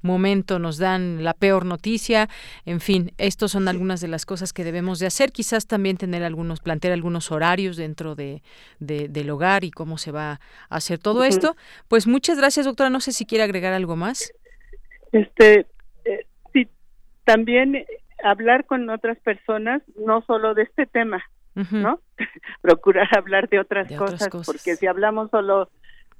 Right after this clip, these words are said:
Speaker 2: de este tema, pues nos al-, nos al-, eh, nos da más ansiedad, ¿no?
Speaker 1: Ujú. Así es. Bueno, pues, doctora, muchas gracias por estar con nosotros aquí en Prisma R U de Radio unam.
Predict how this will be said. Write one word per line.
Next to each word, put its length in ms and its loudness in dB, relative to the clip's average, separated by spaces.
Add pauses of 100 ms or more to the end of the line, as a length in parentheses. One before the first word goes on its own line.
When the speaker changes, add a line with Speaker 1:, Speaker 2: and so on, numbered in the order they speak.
Speaker 2:
de 120 2
este 220 2
tema, 400 -2
pues 300 -8
nos 240 -2
al-, 260 4
nos 240 2
al-, 180 0 (220)
eh, 180 0
nos 220 -2
da 120 6
más 200 -2
ansiedad, 580 0
¿no? 240 -2 (100)
Speaker 1:
Ujú. 440 -10 (340)
Así 300 -8
es. 240 -12 (300)
Bueno, 400 6
pues, 240 6
doctora, 360 6
muchas 320 4
gracias 420 4
por 160 2
estar 240 0
con 140 2
nosotros 440 0
aquí 180 -2
en 80 -4
Prisma 280 -2
R 140 -2
U 80 -2
de 100 -2
Radio 260 -4
unam. 220 -6